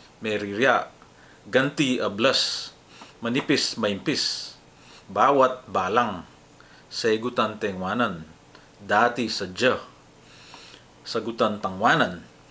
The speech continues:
Ah, o rin din, um, ka na akong Tegalugan ngayon, eh. Um, ating kung awala ta, medyo atin natang, ah, kayabe, um,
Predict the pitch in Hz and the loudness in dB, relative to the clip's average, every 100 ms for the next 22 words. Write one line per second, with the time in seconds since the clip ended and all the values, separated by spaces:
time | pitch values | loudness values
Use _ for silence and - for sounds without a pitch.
0 | - - - 113 110 104 101 98 98 95 | -20 -20 -4 -2 0 0 -2 -6 -10 -10
1 | 113 113 117 117 113 113 110 110 107 104 | -6 -4 0 0 0 0 -2 -2 -4 -8
2 | 107 95 - 113 107 110 110 101 101 95 | -12 -12 -6 -2 -2 -2 -6 -4 -6 -8
3 | 95 95 98 90 82 - - - - - | -8 -10 -10 -12 -16 -20 -20 -14 -12 -6
4 | 135 139 135 135 131 135 135 123 110 - | -4 -2 0 0 -2 -4 -8 -10 -12 -16
5 | - - 170 180 170 190 185 180 175 170 | -20 -10 -6 -4 -2 -2 -2 2 2 4
6 | 175 170 127 123 98 131 131 135 139 139 | 2 4 6 4 2 -4 -4 -4 -2 -2
7 | 135 131 131 123 - - - 117 135 127 | -4 -4 -6 -8 -10 -12 -10 -6 -2 0
8 | 127 127 127 127 123 120 113 113 123 120 | 2 0 0 -2 -2 -4 -6 -2 0 2
9 | 113 107 104 - 110 110 104 107 | 0 -2 -2 -4 -4 -4 -4 -6